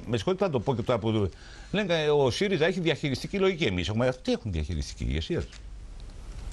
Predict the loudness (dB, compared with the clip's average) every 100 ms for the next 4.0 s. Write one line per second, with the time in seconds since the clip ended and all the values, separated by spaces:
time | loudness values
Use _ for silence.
0 | -8 -8 -10 -12 -12 -12 -12 -10 -4 0
1 | 0 0 -2 0 0 0 0 -2 0 0
2 | -2 -6 -8 -2 0 0 -2 -6 -6 0
3 | 0 4 2 4 2 0 0 0 0